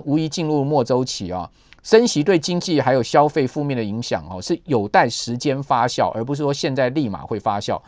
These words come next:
那十年期国债殖利率如果能升到三趴，我认为对股市的负面影响就会非常明显的出现。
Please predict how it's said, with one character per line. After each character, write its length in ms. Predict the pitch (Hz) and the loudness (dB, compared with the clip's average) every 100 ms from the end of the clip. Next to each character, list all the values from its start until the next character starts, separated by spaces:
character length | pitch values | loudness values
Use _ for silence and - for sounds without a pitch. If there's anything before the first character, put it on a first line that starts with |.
| - - - - | -20 -20 -20 -4
那 120 | 208 | 0
十 180 | 196 190 | 2 2
年 180 | 214 226 | 2 2
期 140 | - | 0
国 180 | 170 170 | 4 8
债 100 | 185 | 8
殖 140 | 165 | 6
利 80 | 156 | 6
率 200 | 170 170 | 6 6
如 120 | 131 | 4
果 140 | 180 156 | 4 4
能 120 | 127 | 4
升 200 | - 156 | 0 4
到 120 | 156 | 4
三 320 | 135 156 139 | 4 2 2
趴， 320 | 139 123 120 139 _ _ _ _ _ _ _ | 2 2 2 -2 _ _ _ _ _ _ _
我 240 | 131 156 131 | 0 4 8
认 180 | 196 | 8
为 100 | 147 | 6
对 160 | 135 165 | 4 2
股 200 | 143 110 | 0 -4
市 160 | - 156 | -2 0
的 80 | |
负 180 | 120 180 | 0 0
面 180 | 151 135 | 0 0
影 160 | 113 135 | -2 -2
响 200 | 120 92 | -2 -2
就 100 | 131 | -2
会 80 | |
非 240 | 120 147 151 | 0 0 0
常 180 | 139 107 | 0 -2
明 160 | 110 | -4
显 180 | 123 98 | -6 -6
的 100 | 85 | -8
出 200 | - 110 | -8 -8
现。 240 | 110 120 | -6 -6